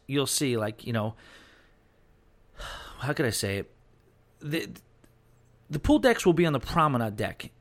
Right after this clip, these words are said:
and they'll feature a true hotel-looking experience where the structure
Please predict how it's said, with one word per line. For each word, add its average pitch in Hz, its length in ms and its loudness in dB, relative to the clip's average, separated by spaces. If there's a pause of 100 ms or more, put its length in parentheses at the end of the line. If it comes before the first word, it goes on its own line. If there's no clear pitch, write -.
and 147 200 -2
they'll 156 100 4
feature - 440 -2
a 156 100 2
true 190 440 2
hotel-looking 165 1160 2
experience 131 640 -2
where 127 120 2
the 120 100 -2
structure 117 720 -2